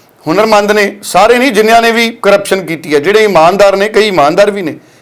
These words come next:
ਮੈਂ ਸਾਰਿਆਂ ਨੂੰ ਕਰਪਟ ਨਹੀਂ ਕਹਿੰਦਾ। ਆਮ ਆਦਮੀ ਪਾਰਟੀ 'ਚ ਨਿਹਾਇਤ ਸ਼ਰੀਫ ਐਮ ਐਲ ਏ ਵੀ ਨੇ, ਬਹੁਤ ਚੰਗੇ ਸਿਆਣੇ ਬੁੱਧੀਜੀਵੀ ਨੇ, ਕਰਪਟ ਵੀ ਨੇ। ਇਹ ਤਾਂ ਹੁਣ, ਇਹ ਤਾਂ ਜਦੋਂ ਅਸੀਂ ਸਾਰਿਆਂ ਨੂੰ ਇੱਕੋ ਪੈਮਾਨੇ 'ਚ ਤਾਂ ਨਹੀਂ ਰੱਖਦੇ, ਪਰ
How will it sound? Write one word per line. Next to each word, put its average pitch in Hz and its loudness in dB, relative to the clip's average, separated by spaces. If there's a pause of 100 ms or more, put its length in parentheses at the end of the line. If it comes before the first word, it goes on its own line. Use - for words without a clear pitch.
(160)
ਮੈਂ 165 0
ਸਾਰਿਆਂ 170 2
ਨੂੰ 214 -2
ਕਰਪਟ 202 -2
ਨਹੀਂ 220 -2
ਕਹਿੰਦਾ। 180 -2 (880)
ਆਮ 160 2
ਆਦਮੀ 190 2
ਪਾਰਟੀ 170 0
'ਚ 185 -8
ਨਿਹਾਇਤ 175 0
ਸ਼ਰੀਫ 175 -4
ਐਮ 190 0
ਐਲ 175 2
ਏ 180 0
ਵੀ 165 -6
ਨੇ, 156 -6 (460)
ਬਹੁਤ 214 0
ਚੰਗੇ 190 2
ਸਿਆਣੇ 180 0
ਬੁੱਧੀਜੀਵੀ 202 -4
ਨੇ, 175 -4 (280)
ਕਰਪਟ 262 0
ਵੀ 254 0
ਨੇ। 247 -4 (320)
ਇਹ 226 0
ਤਾਂ 240 0
ਹੁਣ, 233 0 (480)
ਇਹ 220 2
ਤਾਂ 247 2
ਜਦੋਂ 214 0 (400)
ਅਸੀਂ 208 -2
ਸਾਰਿਆਂ 180 2
ਨੂੰ 208 -2
ਇੱਕੋ 190 0
ਪੈਮਾਨੇ 185 0
'ਚ 185 -10
ਤਾਂ 180 -2
ਨਹੀਂ 196 -4
ਰੱਖਦੇ, 190 -4 (380)
ਪਰ 170 0